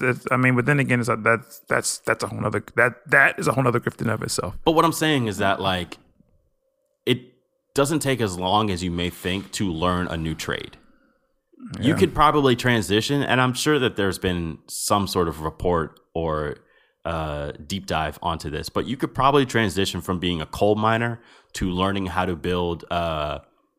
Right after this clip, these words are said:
Speaker 1: windmills fairly easily. I don't know. Maybe. Maybe not.
Speaker 2: It's just better. It,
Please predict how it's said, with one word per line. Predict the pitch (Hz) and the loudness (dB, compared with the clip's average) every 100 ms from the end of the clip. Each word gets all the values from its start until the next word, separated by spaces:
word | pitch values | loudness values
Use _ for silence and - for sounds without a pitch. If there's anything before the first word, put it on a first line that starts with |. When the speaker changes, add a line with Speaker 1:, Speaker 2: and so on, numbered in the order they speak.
| _ _ | _ _
Speaker 1:
windmills | 85 101 107 107 113 117 - - _ _ _ _ _ | -6 -2 0 2 0 0 -4 -12 _ _ _ _ _
fairly | - - 107 87 82 | -6 2 2 2 -2
easily. | 76 71 - - _ _ _ _ _ _ _ _ _ _ _ _ _ | -6 -8 -12 -14 _ _ _ _ _ _ _ _ _ _ _ _ _
I | 98 | -4
don't | 78 69 | -4 -6
know. | - - - | -12 -16 -8
Maybe. | 82 76 - _ - - | -6 -6 -12 _ -20 0
Maybe | 123 82 | 2 2
not. | 71 69 | 0 -2
Speaker 2:
It's | 131 | 0
just | 117 | 0
better. | 139 139 135 | 2 2 2
It, | 143 | -2